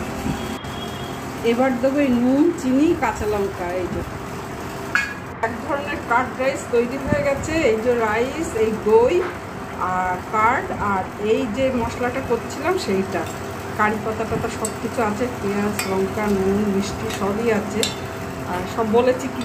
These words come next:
কী দিয়েছি আপনাদের, এইটা দিয়ে মাখাবো। আর এক ধরনের কার্ড rice দেখাচ্ছি। এই দইটা, দইয়ের ছাঁচটা ফেটিয়ে নিয়েছি, এতে দুধ দেবো। দুধ, ঈষদুষ্ণ দুধ, গরম দুধ,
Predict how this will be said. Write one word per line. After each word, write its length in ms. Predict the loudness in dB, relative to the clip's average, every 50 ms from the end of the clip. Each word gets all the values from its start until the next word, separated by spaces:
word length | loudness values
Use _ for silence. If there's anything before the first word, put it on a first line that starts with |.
| -4 -4
কী 80 | -4
দিয়েছি 440 | -2 -2 0 0 0 0 0 0 -2
আপনাদের, 400 | -2 -2 -2 -2 -2 0 0 -2 -2 0
এইটা 260 | -2 -2 0 0 -2 0
দিয়ে 460 | 0 -2 -2 0 0 0 0 0 -2
মাখাবো। 540 | -2 -2 -4 -4 -6 -6 -6 -4 -4 -4 -6 -8 -8 -10 -10 -10 -10 -12 -6 0
আর 140 | 2 2 2
এক 200 | 2 0 -2 -2
ধরনের 280 | 2 4 4 4 2 0 2
কার্ড 280 | 2 2 2 2 -2 -2
rice 200 | -2 -2 -2 -2 -4
দেখাচ্ছি। 600 | -4 -4 -2 -2 -2 -2 -4 -8 -8 -4 0 0 0 0 -2 -6 -10 -10 -10 -10 -10 -6 -2
এই 160 | 0 0 0 0 2
দইটা, 460 | 4 4 4 2 -2 -6 -2 -2 -2 -2 -2 -6 -4 2
দইয়ের 200 | 4 4 4 4 0 -4 -10
ছাঁচটা 520 | -4 -4 -2 -2 -2 -6 -4 -2 -2 0 0 -2
ফেটিয়ে 320 | -4 -4 -4 -2 -2 4
নিয়েছি, 380 | 6 6 8 6 6 4 4 4 4 2 0 -4 -10 -10 -10 -10 -12 -12 -6 -4
এতে 300 | -4 -4 0 2 2 2
দুধ 280 | 2 4 2 2 2 2 4 6
দেবো। 280 | 6 6 6 4 0 0 -2 -4 -2 -2 -2 -2 -2
দুধ, 200 | -2 -2 -2 -4 -6 -6 -8
ঈষদুষ্ণ 560 | -6 -6 -6 -8 -8 -8 -8 -2 2 2 2
দুধ, 580 | 2 2 0 -2 -2 -4 -4 -4 -4 -2 0 2
গরম 260 | 2 2 2 2 0
দুধ, 320 | -2 0 -2 -2 -2 -4